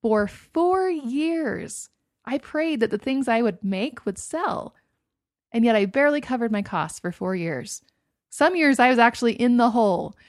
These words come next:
When I first announced that I was receiving coaching clients way back in two thousand sixteen, nobody booked. <laughs> Not one person. I remember wondering if perhaps God's will was for me to not have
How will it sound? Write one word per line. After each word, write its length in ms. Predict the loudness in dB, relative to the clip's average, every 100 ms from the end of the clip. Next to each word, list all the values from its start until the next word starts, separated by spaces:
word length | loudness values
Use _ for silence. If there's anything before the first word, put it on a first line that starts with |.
| _ _ _ _ _
When 120 | 0
I 60 | 2
first 280 | 4 2 2
announced 380 | 4 4 2
that 80 | 2
I 80 | 4
was 140 | 4
receiving 420 | 0 0 0 0 0
coaching 360 | -2 -2 -4
clients 480 | -2 -4 -2 -4 -2
way 240 | 0 2 2
back 320 | 2 2 0
in 80 | -2
two 120 | -2
thousand 300 | -2 -2 -2
sixteen, 680 | -6 -10 -10 -6 -2 -2 -4 _ _ _ _ 0
nobody 720 | 4 6 6 6 6 6 6
booked. 520 | 8 6 6 2 0 2 0 -2 -4
<laughs> 380 | -6 -14 -8 0
Not 400 | 6 8 8 4
one 440 | 4 6 6 4 0
person. 680 | 2 2 4 2 4 2 -2 -6 -16 -20 _ _ 4
I 100 | 6
remember 440 | 6 4 4 2
wondering 540 | 2 2 2 2 2 0
if 380 | 0 0 -4 _ _ _
perhaps 480 | -2 -2 -2 -4 0
God's 360 | 2 2 2
will 360 | -2 0 0 -2
was 160 | -2 -2
for 160 | 0
me 160 | 2 2
to 180 | 0 0
not 600 | 2 2 2 2 -2 -10 _
have 460 | -4 -2 0 -4